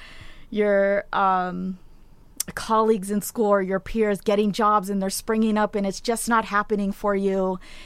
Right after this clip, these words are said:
And it will happen. Um, but my biggest advice is to really take things in stride, like, enjoy the journey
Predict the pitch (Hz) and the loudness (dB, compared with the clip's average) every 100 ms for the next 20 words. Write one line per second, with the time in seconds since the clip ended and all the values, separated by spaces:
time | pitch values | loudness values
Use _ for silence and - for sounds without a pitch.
0 | - - 202 196 185 - - 254 302 370 | -16 -4 0 0 -2 -6 2 4 6 4
1 | 262 196 208 208 311 - - - 220 214 | 4 2 0 -4 -6 -10 -20 -2 4 4
2 | 208 202 214 - - - - - - - | 4 2 -2 -6 -14 -20 -20 -20 -20 -20
3 | - - 214 208 208 214 226 247 190 190 | -12 -2 2 4 4 2 2 0 0 0
4 | 190 - 190 - - 196 196 202 196 190 | 0 -2 -8 -6 -4 -2 0 0 2 0
5 | 190 - 233 - 233 233 196 180 - - | -2 0 0 2 -2 -2 -2 -4 -6 -4
6 | 175 151 147 165 202 - 165 165 - 208 | 0 0 -2 -4 -8 -8 -6 -6 -2 -2
7 | 202 202 202 190 180 185 180 175 170 170 | 0 0 0 -2 -4 -2 -2 -2 -4 -6